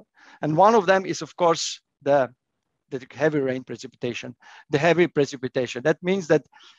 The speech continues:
we are, um, and this is the slide showing at the end of the century, the Europe,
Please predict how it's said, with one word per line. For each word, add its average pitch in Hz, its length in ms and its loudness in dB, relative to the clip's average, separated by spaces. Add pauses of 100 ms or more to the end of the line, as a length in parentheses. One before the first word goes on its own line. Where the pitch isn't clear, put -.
(300)
we 196 240 -6
are, 196 440 4
um, 170 360 4
and 165 140 -4
this 185 120 -10
is 180 100 -10
the 156 80 -2
slide 185 320 2
showing 180 400 0
at 151 100 2
the 160 80 -2
end 175 200 -2
of 156 80 -18
the 156 220 2
century, 156 680 -4
the 143 80 -2
Europe, 180 360 0